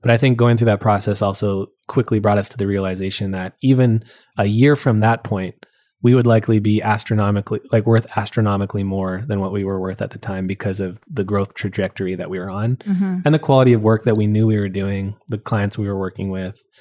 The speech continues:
Speaker 1: what we were charging, you know,
Speaker 2: Mm-hmm.
Speaker 1: all of that. So
Speaker 2: And we also just wanted to be kings. Like, we wanted to be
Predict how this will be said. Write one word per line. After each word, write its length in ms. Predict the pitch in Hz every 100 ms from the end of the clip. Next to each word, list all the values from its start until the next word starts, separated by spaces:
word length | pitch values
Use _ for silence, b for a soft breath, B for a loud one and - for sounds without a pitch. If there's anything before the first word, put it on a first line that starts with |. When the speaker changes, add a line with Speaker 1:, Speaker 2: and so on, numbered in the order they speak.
| b b -
Speaker 1:
what 140 | 107
we 100 | 107
were 80 | 101
charging, 460 | - 95 92 90 - 220
you 40 |
know, 280 | 208 208 185 185
Speaker 2:
Mm-hmm. 40 | 190
Speaker 1:
all 140 | 190
of 80 | -
that. 280 | - - -
So 360 | - 95 95 226
Speaker 2:
And 220 | 247 262
we 120 | 277
also 380 | 214 262 - 359
just 240 | 320 294 - -
wanted 380 | 214 214 220 220
to 100 | 208
be 80 |
kings. 640 | 208 - 202 160 - - -
Like, 160 | 220 214
we 80 | 220
wanted 280 | 226 233 226
to 40 |
be 640 | 233 226 214 208 208 -